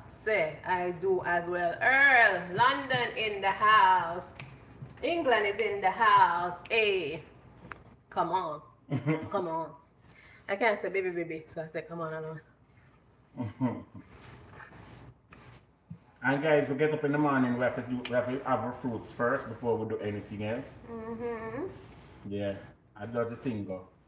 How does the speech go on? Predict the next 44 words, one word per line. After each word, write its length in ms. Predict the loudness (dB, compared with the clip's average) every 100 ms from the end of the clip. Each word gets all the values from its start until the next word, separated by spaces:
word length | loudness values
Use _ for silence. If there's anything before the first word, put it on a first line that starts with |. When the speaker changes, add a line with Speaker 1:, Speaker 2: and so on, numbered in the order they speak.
| _ -20 -20
Speaker 2:
So 260 | -20 -6 -4
the 80 | -4
thing 300 | -8 -8 -8
go. 160 | -10 -4
I'm 160 | -4 -2
sorry 320 | 0 0 2
guys, 280 | 2 2 0
I'm 160 | -2 0
a 160 | 0 0
meat 220 | -2 -4 -4
freak, 360 | -2 -2 -4 -4
and 140 | -2 0
so 400 | 2 4 2 -2 -16 -20 -2
I, 300 | 4 4 6
I 40 | 4
may 300 | 4 2 0
seem 340 | -6 -2 2 4
like 180 | 4
I'm 160 | 4 2
delaying, 480 | 2 4 6 6 6
but 140 | 4
I'm 200 | 2 0
not. 240 | 0 -2 -2
I'm 180 | 0 -2
actually 300 | -2 -6 -4
trying, 380 | -2 0 0
just 220 | -2 -4 0
trying 260 | 0 0 0
to 200 | -2 -4 -10 -18 -20 -20 -20 -10 -4
just 300 | -2 -4 -6
put 180 | -6 -4
some 220 | -4 -4
semblance 580 | -2 -2 0 0 -2 -2
of 160 | -2 -2
neatness 440 | -4 -4 -8 -10
to. 160 | -10 -10 -12 -10
Speaker 1:
You 80 | -6
must 220 | -4 -4 -4
say, 60 | -6
"I 80 | -6
clean 260 | -6 -6
up 100 | -6
my 80 | -6
mess, 200 | -8 -10